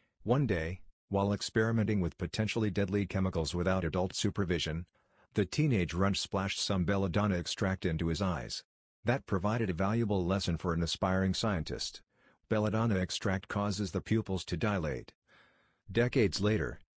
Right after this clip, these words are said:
other scientists would discover that it works because compounds in belladonna block the nerve receptors that tell the muscle of the iris to contract.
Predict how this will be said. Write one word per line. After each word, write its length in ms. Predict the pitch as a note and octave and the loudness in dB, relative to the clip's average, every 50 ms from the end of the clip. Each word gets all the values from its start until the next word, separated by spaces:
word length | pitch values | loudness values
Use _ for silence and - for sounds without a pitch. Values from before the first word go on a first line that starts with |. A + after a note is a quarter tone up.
| _ A2 | _ 0
other 220 | A2 G#2+ A2 F#2+ | 2 2 2 2
scientists 600 | - - F2+ E2 E2 E2 - - D#2+ D#2+ - - | 2 0 0 2 0 0 0 -2 -2 -4 -2 -2
would 120 | G2 F#2 E2 | -2 -2 0
discover 460 | F2 E2+ - - C3+ B2+ A2 B2 A#2 | 0 -2 -2 0 0 0 2 2 2
that 100 | G#2 F#2 | 2 2
it 100 | F#2 E2 | 2 2
works 300 | F2 F#2 F#2 - - - | 0 0 0 0 -2 -4
because 340 | - - E2+ - F#2+ F2 - | -4 -4 -2 0 -2 -2 -2
compounds 600 | - - A#2 B2 A#2+ - F#2 F2 F2 F#2 F#2 - | 0 0 2 2 2 0 0 0 0 0 0 0
in 100 | F#2+ F#2 | 0 0
belladonna 520 | D#2+ G2+ G2 G2 G2 D#2+ G#2 G#2 G#2 F#2 C#2+ | 2 2 2 2 0 2 0 0 0 0 0
block 300 | - F#2 F#2+ G2 - - | 0 0 0 0 -2 -2
the 100 | F#2 F2 | 0 2
nerve 280 | F#2 G2+ G#2 F2+ D#2+ | 2 2 2 2 0
receptors 540 | F#2+ F#2 - - G#2+ G2 - - F2 D#2 - | 0 -2 0 0 -2 -2 -2 -2 -2 -2 0
that 160 | F2+ E2 - | -2 -2 0
tell 180 | - G#2+ G#2 G#2 | 0 0 0 2
the 100 | G#2 F#2+ | 2 2
muscle 300 | F2+ G2+ F#2+ - G2+ F#2+ | 2 2 2 0 0 0
of 100 | E2+ D2 | 0 0
the 140 | F2+ F#2+ G2+ | 0 0 0
iris 400 | G2 G2+ F#2 E2+ E2 D#2 - - | 0 0 0 0 -2 -4 -4 -6
to 120 | - E2 | -6 -4
contract. 560 | - D2+ C#2+ - - D#2+ C2 A#1+ - - - | -4 -4 -4 -4 -4 -6 -6 -6 -10 -14 -20